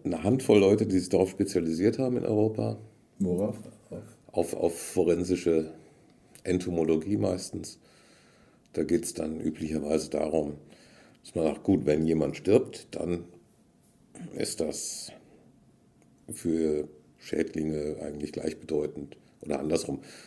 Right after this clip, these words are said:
Speaker 1: es ist für einen Schädling vollkommen wurscht, ob, äh, ein Hirsch überfahren ist oder ob ein Karnickel aus natürlichen Ursachen stirbt oder ob ein Juwelier erschossen wurde. Zurück bleibt ein totes Wirbeltier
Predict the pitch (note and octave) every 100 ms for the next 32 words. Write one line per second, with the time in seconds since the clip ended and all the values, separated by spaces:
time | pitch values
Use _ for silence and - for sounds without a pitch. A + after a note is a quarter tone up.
0 | - - - - D#2 C#2+ E2 E2 D#2 D2+
1 | D#2+ D#2+ D2 C#2 E2+ - - - D2 C#2+
2 | C#2+ - - - - - _ - F2+ D2+
3 | F2+ - E2 E2 D#2 D2+ F2 D#2+ - -
4 | D#2+ D#2 - - C#2+ D2 D#2 E2 F#2 E2
5 | - D#2+ D2+ F2 D#2+ F2 D2+ F#2 E2 D#2
6 | D2 - D#2+ D#2 - D2+ D2 D2 C#2+ -
7 | - - - - _ E2 D#2 C#2+ D2 E2
8 | D#2 D2 D2 C#2+ D2+ D2+ D2+ F#2 - -
9 | - - - _ _ _ _ _ _ -
10 | D#2 D#2+ D#2+ - C#2+ D2 - - - -
11 | _ _ _ _ _ C#2+ D2 D2 - D2+
12 | D2+ D2 - D#2 E2+ D#2+ - C#2+